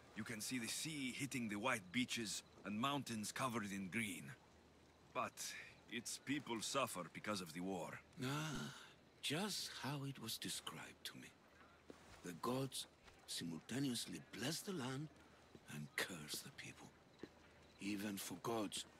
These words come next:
Speaker 2: your gods are cruel, Misthios.
Speaker 1: Okay, I've told you what I remember. Now tell me about yourself.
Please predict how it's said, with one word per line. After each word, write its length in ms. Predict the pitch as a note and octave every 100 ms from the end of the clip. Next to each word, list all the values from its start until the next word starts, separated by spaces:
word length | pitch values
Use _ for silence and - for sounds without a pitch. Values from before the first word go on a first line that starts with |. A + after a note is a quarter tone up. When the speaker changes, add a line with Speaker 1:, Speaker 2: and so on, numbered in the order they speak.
| - -
Speaker 2:
your 160 | G2+ F#2 E2+
gods 320 | A#2+ G#2 - -
are 100 | - -
cruel, 380 | - G#2+ F3+ F#2 D2
Misthios. 600 | D2 - - D2 - - - - A2+
Speaker 1:
Okay, 360 | A2 C#3+ A3 D#3+ - - -
I've 140 | F#2+
told 220 | G#2+ B2 B2
you 100 | C3
what 180 | A#2+
I 60 | B2
remember. 460 | A#2+ B2 D3 G#3 E3+ - - - - - - - F#3
Now 120 | F#3+ -
tell 160 | A3+
me 120 | G#3+ G3+
about 260 | F3 D#3+
yourself. 600 | D#3 C3 G#3 C3+ C#2+ -